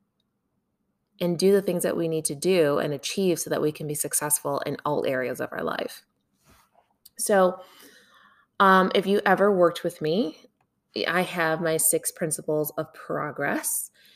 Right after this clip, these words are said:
Um, it's slightly different from, um, the six principles of productivity.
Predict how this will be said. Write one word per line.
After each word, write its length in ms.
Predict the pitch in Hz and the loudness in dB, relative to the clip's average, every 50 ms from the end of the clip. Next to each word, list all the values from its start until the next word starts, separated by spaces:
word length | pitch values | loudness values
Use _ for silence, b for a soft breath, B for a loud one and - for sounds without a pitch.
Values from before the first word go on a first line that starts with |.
| b b _ - | b b _ -2
Um, 360 | 185 175 165 160 151 160 - - - | 0 2 2 2 0 -2 -4 -2 -2
it's 200 | 170 165 - - | -2 0 0 0
slightly 640 | - - - 160 160 156 160 160 156 - 165 165 160 | 0 0 0 0 2 4 4 4 4 2 0 -2 0
different 640 | 143 156 147 - - - 165 214 254 - - - - _ _ _ _ | 0 0 0 0 -2 -2 -2 -2 -2 -4 -8 -10 -10 _ _ _ _
from, 760 | - - - - 175 160 156 151 147 143 139 139 143 139 - - | -20 -12 -2 0 0 2 2 0 0 -2 -4 -4 -6 -8 -8 -8
um, 640 | - 156 143 139 139 135 135 143 147 147 139 143 - _ _ _ _ _ _ _ _ _ _ _ - | -8 -8 -6 -6 -8 -8 -10 -10 -10 -10 -12 -14 -16 _ _ _ _ _ _ _ _ _ _ _ -10
the 280 | 156 151 160 151 147 143 | -4 -2 0 0 2 0
six 260 | - - 165 - - | 0 0 -2 -2 -2
principles 460 | - 180 160 147 160 147 160 147 - | -4 -4 -4 -4 -4 -2 -2 -2 -2
of 100 | 147 143 | -2 -4
productivity. 800 | - - 151 143 135 131 - - 147 131 139 143 170 220 254 262 | -4 -4 -4 -4 -4 -6 -6 -8 -8 -4 -4 -2 -2 -2 -4 -6